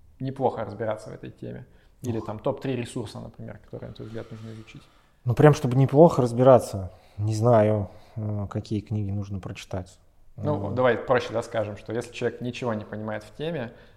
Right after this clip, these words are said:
Speaker 1: что бы ты ему посоветовал, там, топ-три книги прочитать, чтобы хотя бы вот базовые какие-то знания получить?
Speaker 2: Ну вот своей дочке я читаю, например, «Незнайку на Луне» Николая Носова.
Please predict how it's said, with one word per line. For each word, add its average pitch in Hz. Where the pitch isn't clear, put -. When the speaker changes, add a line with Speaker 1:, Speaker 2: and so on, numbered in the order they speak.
Speaker 1:
что -
бы 123
ты 120
ему 107
посоветовал, 120
там, 107
топ-три 117
книги 117
прочитать, 107
чтобы 110
хотя 120
бы 110
вот -
базовые 117
какие-то -
знания 113
получить? -
Speaker 2:
Ну 123
вот -
своей 135
дочке 151
я 135
читаю, 147
например, 120
«Незнайку 110
на 113
Луне» 113
Николая 101
Носова. 101